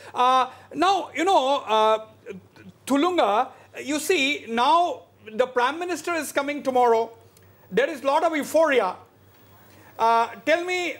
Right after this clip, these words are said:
how is the preparation first before I ask you some other questions. How is the preparation? Because you people were also closely involved, uh, in the preparations for the Prime Minister's visit tomorrow.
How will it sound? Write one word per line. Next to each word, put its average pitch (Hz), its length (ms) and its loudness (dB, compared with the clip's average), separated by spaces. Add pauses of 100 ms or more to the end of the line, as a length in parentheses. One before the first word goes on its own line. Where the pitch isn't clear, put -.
(300)
how 254 180 2
is 320 100 -4
the 339 80 -2
preparation 320 560 -2
first 302 300 0
before 311 260 0
I 294 80 2
ask 294 320 0
you 262 300 2 (300)
some 262 180 -2
other 285 200 0
questions. 277 500 -4
How 294 240 0
is 330 80 -4
the 320 100 -4
preparation? 311 680 -2 (280)
Because 208 260 0 (100)
you 277 540 -4
people 311 280 -4
were 294 140 0
also 285 520 0
closely 294 400 0
involved, 269 580 0 (340)
uh, 233 360 4 (720)
in 277 500 -2
the 262 80 2
preparations 277 600 0
for 269 60 -2
the 269 80 -2
Prime 269 240 0
Minister's 277 380 -2
visit 262 280 -4
tomorrow. 269 420 2